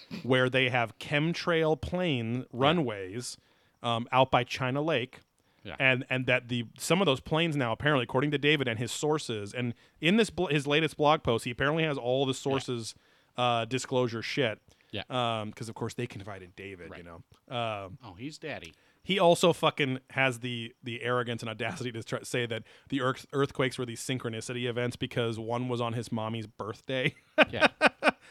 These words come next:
Speaker 1: Like, okay. Um,
Speaker 2: Okay.
Speaker 1: but, <laughs> uh, but anyway, apparently those planes and runways are destroyed, so they can't launch their chemtrail planes on us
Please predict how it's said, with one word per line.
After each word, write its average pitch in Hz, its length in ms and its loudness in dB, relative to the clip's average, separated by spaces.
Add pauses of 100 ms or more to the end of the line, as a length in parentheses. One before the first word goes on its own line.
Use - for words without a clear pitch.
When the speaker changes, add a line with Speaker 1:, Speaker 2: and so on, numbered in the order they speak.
(180)
Speaker 1:
Like, - 180 -14
okay. 95 380 -10 (320)
Um, 120 80 -4
Speaker 2:
Okay. 120 520 2
Speaker 1:
but, 127 300 -2
<laughs> - 80 0
uh, 120 300 8 (260)
but 147 120 2
anyway, 120 520 2 (180)
apparently 165 420 2
those 170 180 0
planes 165 340 0
and 139 100 0
runways 151 240 0
are 139 60 -2
destroyed, 147 460 0
so 131 80 -4
they 117 100 -6
can't 143 380 -4
launch 127 300 -2
their 113 100 -4
chemtrail 139 520 -10
planes 101 360 -10
on 107 180 -8
us 98 220 -10